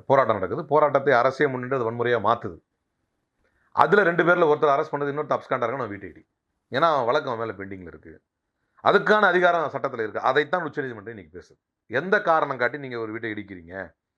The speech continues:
நீங்களே ஒரு person accused as guilty and therefore punish him by demolishing his residential or commercial property or properties,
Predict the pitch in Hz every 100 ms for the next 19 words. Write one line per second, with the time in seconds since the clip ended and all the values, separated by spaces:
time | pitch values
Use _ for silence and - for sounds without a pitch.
0 | _ _ _ _ _ - - 120 185 196
1 | 190 202 202 165 - 143 185 143 123 -
2 | 185 - - 139 - 113 143 135 170 120
3 | 117 131 143 170 160 - 143 185 - 190
4 | 151 120 127 156 147 156 151 131 123 127
5 | 147 143 147 113 113 123 151 120 120 113
6 | 107 127 107 98 107 120 180